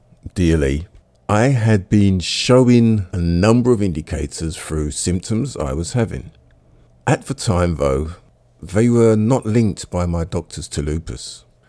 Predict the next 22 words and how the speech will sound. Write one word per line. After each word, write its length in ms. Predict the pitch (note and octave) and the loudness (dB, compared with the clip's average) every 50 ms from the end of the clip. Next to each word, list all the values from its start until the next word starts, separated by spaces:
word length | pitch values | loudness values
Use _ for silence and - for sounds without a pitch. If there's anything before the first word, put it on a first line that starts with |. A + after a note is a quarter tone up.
| _ _ _ - | _ _ _ -6
and 160 | - F2 F#2 | -4 -2 -2
in 60 | F2+ | -2
fact, 440 | F2 - A2+ A2 G#2+ - - - - _ _ _ _ _ _ _ _ - | -2 0 0 -2 -2 -2 -10 -20 -20 _ _ _ _ _ _ _ _ -2
I 100 | G#2+ A#2 | -2 -2
didn't 380 | A#2 - B2+ A#2+ A#2 G#2+ - A2 | 2 2 2 2 2 0 0 0
even 400 | G2+ G2+ F2 F2 F2 E2 D#2+ D#2+ | 0 0 0 0 0 0 0 2
know 500 | E2+ E2+ E2+ F2 F2 F2 F2 E2+ G2 G#2 | 2 2 2 2 2 0 -2 -4 -8 -10
what 200 | - - - - | -8 -8 -8 -8
lupus 420 | - - - - - D2+ - - - | -8 -10 -10 -10 -10 -10 -10 -6 -2
was. 520 | G#2 A2 B2 D3+ - - - - - _ _ _ _ _ _ _ _ _ _ _ _ _ _ _ _ _ _ | 0 0 0 0 -4 -10 -14 -18 -20 _ _ _ _ _ _ _ _ _ _ _ _ _ _ _ _ _ _
The 100 | - G2+ | -6 -6
chain 400 | - - - - C3 E3 G3+ G#3 | -4 -4 -2 0 0 2 2 2
of 100 | F3 C3+ | 2 2
events 720 | A#2+ G#2+ F2 D#2+ F#2 F#2 F2+ F2 E2 E2 - - - - - _ _ _ _ _ _ _ - | 2 0 0 0 0 0 0 0 0 -2 -4 -8 -12 -14 -16 _ _ _ _ _ _ _ -2
and 180 | F2 E2+ E2 | -2 -2 -2
symptoms 840 | - - - - A2 G#2+ G2+ - - F2 C#2 C#2 C#2 C2 B1 - - | -2 -2 0 2 2 2 2 -2 -4 -8 -6 -8 -8 -10 -10 -10 -8
that 200 | F2 D#2+ D2 - | -6 -6 -4 -2
led 240 | E2+ F2+ F#2 F2 B2+ | 0 0 0 0 0
me 140 | F2+ F2 E2+ | -2 -4 -4
to 220 | - - - D#2+ | -4 -6 -6 -6
my 240 | C#2+ D2+ D#2 D#2 D2+ | -4 -2 -2 -2 -2
diagnosis 720 | D2 - D#2 D2 D2 C#2+ D2+ D#2 D2 C#2+ - - D#2 - | -2 -4 -4 -4 -4 -4 -4 -4 -4 -4 -6 -10 -12 -14